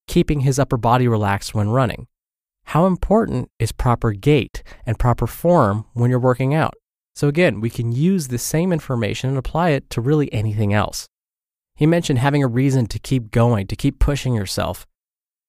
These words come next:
I'm sure there are those times when you're participating in an activity and you just want to quit, you just want to stop. But there's that moment when you remember something or someone that pushes you past that point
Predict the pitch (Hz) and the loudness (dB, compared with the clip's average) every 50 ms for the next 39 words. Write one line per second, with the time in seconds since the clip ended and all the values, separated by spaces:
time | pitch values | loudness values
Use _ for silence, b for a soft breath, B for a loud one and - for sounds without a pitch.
0 | _ _ _ 143 147 - - - 185 185 175 156 143 127 123 117 117 110 - - | _ _ _ -6 -6 -4 -2 0 2 2 4 4 4 4 4 4 2 0 -2 -2
1 | - 120 110 107 104 104 95 98 110 110 113 110 - - 110 - - - - - | -2 -2 0 0 0 -2 -2 -2 0 0 0 0 0 0 -2 -2 -2 -6 -4 -2
2 | - 151 143 135 131 120 117 113 110 107 - - - 123 117 117 123 120 117 117 | 0 2 2 2 2 2 2 0 0 -2 -4 -2 -2 0 0 2 0 2 2 2
3 | 120 123 165 156 - - 139 131 113 - - - 87 - - _ - 117 117 143 | 2 2 0 -2 0 0 0 0 0 -2 -2 -4 -6 -6 -6 _ -10 -4 -4 -4
4 | 139 - 135 131 123 113 - - - - 110 95 92 - - _ _ _ _ b | -2 -2 -2 0 0 -2 -2 -4 -2 0 0 0 0 -2 -6 _ _ _ _ b
5 | b b b b - 123 - 131 127 123 123 131 135 - 123 113 117 123 123 120 | b b b b -6 0 2 2 2 4 4 2 2 2 0 2 4 4 4 4
6 | 107 90 - - _ _ _ _ _ - - 110 113 117 123 123 123 117 113 117 | 2 0 -2 -6 _ _ _ _ _ -4 0 2 4 4 4 6 4 4 4 4
7 | 123 117 117 107 - - 127 110 101 - - 95 95 - - - 101 98 - - | 2 2 0 -2 0 0 0 -2 -2 -4 -4 -4 -4 -4 -2 -2 -2 -2 -2 -2
8 | 123 117 117 110 101 95 92 87 - - _ - 131 120 - 123 117 101 107 107 | 0 0 2 2 2 0 0 -2 -6 -2 _ 2 2 2 2 0 -2 0 -2 -2
9 | - - - - 104 107 110 - - - 101 - - _ - - 113 107 95 87 | 0 -2 -2 0 0 0 0 -2 -2 -2 -2 -4 -4 _ -8 -6 -4 -4 -4 -6